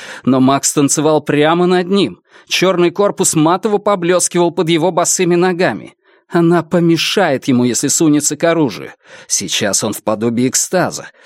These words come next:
Наконец-то ему встретился достойный противник. Макс давно об этом мечтал. Наверное, и ему слышна победная песня диких пчёл. Он сам стал одной из них. Сыщик не готов к такому страшному противнику.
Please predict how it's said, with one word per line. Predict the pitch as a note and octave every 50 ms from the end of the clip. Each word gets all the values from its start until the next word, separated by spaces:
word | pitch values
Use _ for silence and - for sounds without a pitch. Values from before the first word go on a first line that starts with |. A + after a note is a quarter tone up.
| - -
Наконец-то | - - E3 F#3+ F#3 F3+ - G#3+ G#3 G#3+ A3+ B3 G#3 E3 - - - -
ему | D3 C3+ C3+ C3+ C3+
встретился | B2+ - - - E3+ G3 A3 G#3+ - C3+ A#2 - - C#3
достойный | A#2+ C3 D3 - - - - A3+ A3+ A3+ A#3 A3+ G3+
противник. | - A3 A3+ A3+ A3 - - A3 D3+ G2+ G2+ F2+ - -
Макс | - A#2 A2+ A2 - - - -
давно | C3+ C#3 C3 C3 A2+ G#2 B2 B2+ B2+ C3+
об | C#3+ C#3+ D3
этом | D#3+ D#3 D#3 F3+ F3+
мечтал. | F#3 G3+ A3 A3 F3 - - - - - G#3 F3+ - - - _ _ _ _ _ - _ _ _
Наверное, | - - E2+ D#2+ F#2+ G#2+ A#2 C3 D3 D#3
и | E3 F3+
ему | F#3+ G3 A3 B3 B3 A3+ F3+ F3+ G3
слышна | F#3 - A3+ A#3 A#3 - - A#3+ A3+ G#3 G#3
победная | - - C#3 B2+ A#2 D3+ E3+ D#3+ D3+ E3+ E3
песня | C#3 - D3+ D3+ C3+ - - C#3+
диких | B2+ A#2+ C#3+ C3+ - C3+ - -
пчёл. | - - - - A#2 E2 - - _ _ _ _ _ _ _ -
Он | - G#2 G2+
сам | - - - - D#3 E3 C#3+ G#2+
стал | - - - - A#2 A2 G#2+
одной | G#2+ A#2+ A#2 A#2+ A#2+ C3+ C#3 C3 C3
из | B2 A2 A2 A#2+
них. | C#3 D#3 C#3+ - - - - - _ - - - - -
Сыщик | - - - - G#2+ A2 - - - C3+ -
не | D#3 D3+
готов | D3+ E3+ F3+ F3+ - D#3+ D3 D3+ D3+
к | - -
такому | - G3 F3+ - G3+ D3+ C3 B2+
страшному | - - - - B2+ C3+ D3 D3+ C3 - - D3 C#3 C#3 B2+
противнику. | - D3 C#3+ D3+ D3+ - - B2 F#2+ E2 F2 D2+ - - - -